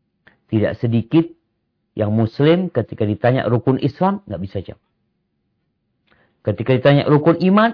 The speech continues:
nggak bisa jawab. Tatkala ditanya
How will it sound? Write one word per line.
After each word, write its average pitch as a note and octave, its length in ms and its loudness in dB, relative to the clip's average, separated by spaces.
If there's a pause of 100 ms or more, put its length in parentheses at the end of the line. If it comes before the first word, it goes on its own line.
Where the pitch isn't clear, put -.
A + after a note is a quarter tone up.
nggak E2+ 160 -10
bisa G#2 240 -6
jawab. E2 240 -14 (1800)
Tatkala D3 400 2
ditanya E3 560 2